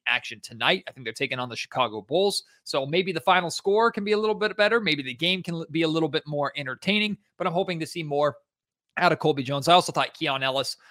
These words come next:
uh, looked really solid, was doing a good job making the right decisions, putting the ball on the floor and attacking when he needed to, hitting that outside shot, uh, when he needed to as well. It was cool to see the connection, the alley-oop connection between Jordan Ford,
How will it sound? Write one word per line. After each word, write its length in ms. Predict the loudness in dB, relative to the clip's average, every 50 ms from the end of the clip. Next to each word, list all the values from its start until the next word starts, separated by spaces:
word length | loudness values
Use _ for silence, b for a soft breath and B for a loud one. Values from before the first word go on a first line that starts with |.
| b b 2
uh, 160 | 2 4 4
looked 240 | 4 2 -2 -2 -2
really 240 | -4 -4 -4 -4 -2
solid, 400 | -2 0 2 2 4 4 4 2
was 140 | 2 -4 -8
doing 160 | -8 -8 -8
a 40 | -6
good 160 | -8 -8 -8
job 400 | -4 -2 0 2 2 2 0 -2 -4
making 260 | -4 -4 -4 -2 -4
the 60 | -2
right 200 | 0 0 0 -2
decisions, 600 | -4 -12 -10 -6 -6 -6 -4 -6 -10 -12 -14 -18
putting 180 | -10 _ -10 -10
the 80 | -8
ball 140 | -6 -4 -4
on 80 | -4 -4
the 40 | -6
floor 220 | -6 -4 -4 -4
and 100 | -2 -6
attacking 440 | -6 0 2 4 4 4 0 -8 -10
when 100 | -8 -8
he 60 | -8
needed 260 | -8 -6 -8 -8 -8
to, 180 | -6 -6 -6 -6
hitting 240 | -4 -2 -4 -2 -2
that 100 | -2 -2
outside 420 | -2 -2 -4 -4 -4 -2 -2 -2 -2
shot, 340 | -2 4 6 6 6 6 2 b b b b b
uh, 140 | 6 8 10
when 120 | 10 8
he 60 | 8 0
needed 240 | -4 -8 -8 -10
to 160 | -6 -6 -6 -6
as 140 | -6 -4
well. 280 | 2 6 8 8 8 8
It 40 | 6
was 120 | 2 -4
cool 220 | -4 -2 -2 -2 -2
to 80 | -2
see 480 | -6 -4 -2 -2 -2 -2 -4 -4 -8 -10 _
the 180 | -10 -10 -10 -10
connection, 460 | -8 -2 2 2 2 2 -2 -8 -8
the 140 | -4 0 0
alley-oop 340 | 0 2 0 -2 -4 -6 -8
connection 440 | -6 -2 -2 -2 -2 -4 -10 -14 -14
between 340 | -16 -16 -14 -16 -16 -14
Jordan 360 | -10 -8 -4 -4 -4 -6 -6 -10
Ford, 360 | -8 -4 -2 -2 -2 -4